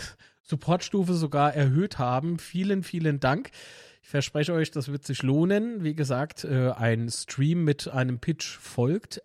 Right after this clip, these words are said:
aber erstmal natürlich nur für Kanalmitglieder, die da ordentlich rein supporten, weil deren Feedback oder Input ist es ja dann viel mehr, sehr, sehr wichtig ist für das kommende Projekt. Und ansonsten sage ich jetzt lieben Dank, Patrick.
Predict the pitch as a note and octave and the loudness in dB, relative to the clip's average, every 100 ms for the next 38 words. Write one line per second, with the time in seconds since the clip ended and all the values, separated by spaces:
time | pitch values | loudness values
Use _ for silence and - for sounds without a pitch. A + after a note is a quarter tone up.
0 | - B2+ B2+ A#2+ B2+ D3+ D3 C#3 B2+ C3+ | -6 -2 0 0 -2 0 0 0 -4 -6
1 | B2+ C3+ C#3 - B2+ A#2 - A#2 B2 D3+ | -4 0 0 0 -4 -4 -6 -8 -4 -4
2 | - D3 C#3+ C#3 C#3 C3+ C3+ A#2+ B2+ A#2+ | -2 -2 0 -2 -2 -4 -4 -4 -2 -4
3 | A2 B2+ D3+ D3 C3 A#2+ - F3+ - - | -6 -4 -4 -4 -4 -4 -2 -2 -4 -20
4 | - - - - _ _ _ G#2+ A2 A#2+ | -20 -20 -20 -20 _ _ _ -8 2 4
5 | B2+ C3 A#2+ A#2 A#2 - F3 F#3 E3 D#3 | 4 2 -2 -2 -4 -4 -4 -4 -4 -4
6 | D#3 C3+ - F#3 G#3 C#3+ A2+ - - - | -2 -4 0 -2 0 0 -2 -4 -20 -10
7 | B2 B2+ A#2 A2+ A2+ A2 C3 A#2+ A#2 C3 | -4 -2 0 0 -2 -2 0 0 0 0
8 | - C3+ A#2 A2 A#2+ - C#3+ F#3+ A3 - | -2 -2 0 -2 -4 -8 -8 -8 -10 -10
9 | C#3+ C#3+ - D3+ D#3 D3+ D3 E3 - - | -6 -6 -4 -4 -4 -6 -6 -6 -10 -20
10 | - - - - _ - C3+ C3 B2+ A#2+ | -20 -20 -20 -20 _ -2 2 6 6 4
11 | A#2 A2+ G#2+ G#2+ G#2 G#2+ - G#2 - C3 | 4 4 2 0 -4 -8 -6 -10 -6 -6
12 | D3+ C3+ A2+ A#2 A#2+ - - A#2 D#3 D#3 | -4 -4 -4 -8 -10 -10 -2 0 2 2
13 | C3+ D3 - C#3 - C4+ - - | 0 -2 -4 -4 -4 -8 -8 -18